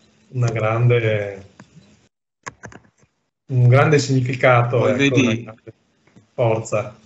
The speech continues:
Speaker 1: Questo
Speaker 2: vedi Marino, secondo me, mm, eh, nella vita, eh, è, eh, importantissimo avere le paure, perché chi non ha paura è un incosciente.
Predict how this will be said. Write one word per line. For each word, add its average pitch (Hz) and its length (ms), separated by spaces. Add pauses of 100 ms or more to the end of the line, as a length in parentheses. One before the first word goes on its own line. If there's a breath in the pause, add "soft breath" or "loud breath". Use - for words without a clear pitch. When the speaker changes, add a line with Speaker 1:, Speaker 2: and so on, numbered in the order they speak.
(260)
Speaker 1:
Questo 120 200
Speaker 2:
vedi 131 220
Marino, 127 460
secondo 135 540
me, 113 340 (220)
mm, 101 360 (280)
eh, 104 540 (260)
nella 135 260
vita, 117 600
eh, 104 420 (1500)
è, 131 480 (340)
eh, 98 420
importantissimo 127 1040
avere 107 480
le 113 160
paure, 104 640 (640 loud breath)
perché 117 360
chi 147 140
non 135 220
ha 135 100
paura 131 600
è 123 100
un 123 140
incosciente. 110 880